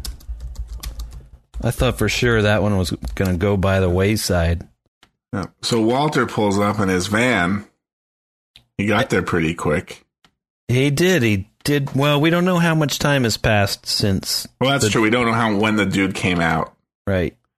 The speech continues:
Speaker 2: He could have came out. He could have been like, "Okay, Walter's," like, "Oh, it's gonna take Walter, uh, forty-five minutes to get here. It's been forty-five minutes. I'm gonna head outside to look for him."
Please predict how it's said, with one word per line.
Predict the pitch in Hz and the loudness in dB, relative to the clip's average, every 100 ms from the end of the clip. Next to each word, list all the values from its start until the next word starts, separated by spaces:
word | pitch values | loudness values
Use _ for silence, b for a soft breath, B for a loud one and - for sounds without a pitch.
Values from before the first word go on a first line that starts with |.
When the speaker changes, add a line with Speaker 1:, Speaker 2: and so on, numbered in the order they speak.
| _ - | _ -4
Speaker 2:
He | 117 | -2
could | 156 135 | 2 2
have | 120 | 2
came | 120 110 | 2 2
out. | 110 95 | 2 2
He | 92 | 0
could | 107 | 0
have | 98 | 2
been | 95 | 2
like, | 95 101 | 2 2
"Okay, | 101 113 95 | 0 2 2
Walter's," | 95 101 107 98 92 - - - | 2 0 0 0 -2 -6 -10 -4
like, | 98 98 | -2 0
"Oh, | 104 104 95 | 0 0 0
it's | 95 | -2
gonna | 104 101 | -2 0
take | 110 | 0
Walter, | 101 101 98 - 92 90 | 0 0 0 0 2 2
uh, | 87 - B B B | 0 -2 B B B
forty-five | - 107 101 95 - 92 | -4 0 2 0 0 -2
minutes | 92 92 85 | -2 -2 -2
to | - | -4
get | 87 95 92 | 0 0 0
here. | 90 85 85 87 - _ _ _ _ _ _ - | 0 2 0 -2 -12 _ _ _ _ _ _ -8
It's | - | -4
been | - 107 | -2 -2
forty-five | 101 98 98 95 92 | 0 0 0 0 -2
minutes. | 92 90 87 | 0 0 0
I'm | 92 | 0
gonna | 92 | 0
head | 90 95 | 0 0
outside | 85 80 92 85 82 | -2 -2 -2 -2 0
to | |
look | 85 87 - | -2 -2 -4
for | 87 78 | -2 0
him." | 78 82 | -2 -4